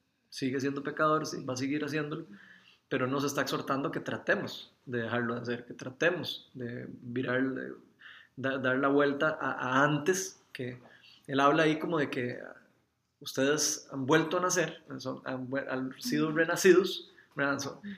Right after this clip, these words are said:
como que murieron de, la, de esa vida de antes, cuando ustedes estaban de verdad engañados y viviendo, eh, como estaban viviendo,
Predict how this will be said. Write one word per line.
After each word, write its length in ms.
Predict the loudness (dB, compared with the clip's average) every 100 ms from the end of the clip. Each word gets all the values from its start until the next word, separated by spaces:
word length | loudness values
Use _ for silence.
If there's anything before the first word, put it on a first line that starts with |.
| -10
como 220 | -6 -2
que 160 | 2 2
murieron 960 | 0 -4 -2 0 6 8 8 6 2
de, 100 | 2
la, 140 | 2 2
de 160 | 4
esa 180 | 4 6
vida 260 | 6 6 6
de 80 | 6
antes, 420 | 4 2 -2 -4
cuando 280 | -4 -6 -6
ustedes 420 | -4 0 2 0
estaban 360 | -2 2 2 4
de 80 | 4
verdad 360 | 4 2 2
engañados 600 | 0 -4 -2 -2 -2 0
y 40 | 2
viviendo, 580 | 2 2 0 -2 -6 -6 -20 -20 -20 -20 _ -8
eh, 640 | -4 -4 -6 -10 -12 -8
como 200 | -4 -4
estaban 320 | -2 0 2
viviendo, 420 | 2 2 0 -4